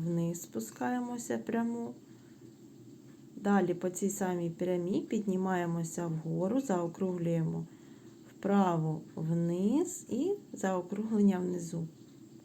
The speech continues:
Спробуємо написати перший рядок. Ведемо по лінії пряма похила,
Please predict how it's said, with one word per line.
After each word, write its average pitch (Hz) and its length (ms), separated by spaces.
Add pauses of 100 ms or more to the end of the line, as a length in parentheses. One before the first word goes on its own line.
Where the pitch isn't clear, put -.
(1080)
Спробуємо 226 560
написати 180 720 (240)
перший 196 380
рядок. 170 420 (2250)
Ведемо 190 520
по 190 160
лінії 170 480
пряма 185 500
похила, 180 800